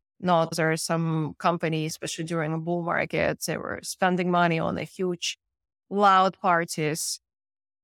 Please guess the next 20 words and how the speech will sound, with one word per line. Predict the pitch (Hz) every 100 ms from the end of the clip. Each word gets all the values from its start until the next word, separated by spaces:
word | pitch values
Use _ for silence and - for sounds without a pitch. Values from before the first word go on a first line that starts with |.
| _
I | 240
do | 240 262
think | - 226 226
parties | 180 180 180 170
from | - 170
time | 170 165
to | 165
time | - 160 160 160
are | 180 180
important. | 185 - 190 190 185 190
That's | 156 156 - - -
a | 170
good | 180 165
way | 175 170
also | 160 170 -
to | - -
put | 170
your | 170
brand | 156 202 196 202
name | 196 185 180